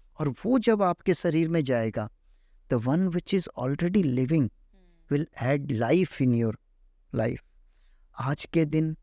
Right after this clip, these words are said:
Speaker 1: जो हम पहले भी बात कर रहे थे, प्रोसेस्ड फूड, फास्ट फूड, all are dead food। How can you expect life from a dead food?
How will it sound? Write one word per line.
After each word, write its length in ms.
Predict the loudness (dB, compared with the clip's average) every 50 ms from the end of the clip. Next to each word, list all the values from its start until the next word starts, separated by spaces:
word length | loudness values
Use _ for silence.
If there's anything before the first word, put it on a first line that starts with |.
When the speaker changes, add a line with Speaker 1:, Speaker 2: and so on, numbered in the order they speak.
| _ -4
Speaker 1:
जो 160 | -2 0 2
हम 120 | 2 0 0
पहले 340 | 0 -2 0 0 2 2 2
भी 120 | 2 2
बात 240 | 2 0 0 -2 _
कर 160 | 0 0 0
रहे 120 | 0 0
थे, 180 | -2 -2 -2 -4 -4 _ _ _ _ _ _ _ -4
प्रोसेस्ड 500 | -2 -2 -2 0 0 2 2 2 0 -4
फूड, 580 | -6 -4 -2 0 0 0 0 0 0 -2 -4 -10 _ _ _ _ _
फास्ट 480 | -8 -4 0 0 0 0 0 -2 -4 -6
फूड, 320 | -2 0 0 0 0 -2 -6 _ -8 -4
all 140 | 0 2 2 2
are 200 | 2 0 -2 0 0
dead 200 | 2 2 0 -2
food। 280 | -4 -4 -2 -2 -2 -4 -8 -18 _ _ -20 -20 -20 _ _ _ _ _ _ _ _ _ _ _ -14 -8 -6
How 140 | -6 -2 0
can 280 | 2 4 6 6 6
you 140 | 4 2 0
expect 380 | -2 -6 -2 2 2 2 2 2 -4 -20 -20 _ _ _ -10 -6
life 500 | -4 -2 -2 0 0 -2 -4 -6 -6 -2
from 180 | 0 2 2 2
a 60 | 2
dead 180 | 0 -2 -4 -4
food? 260 | -8 -10 -12 -12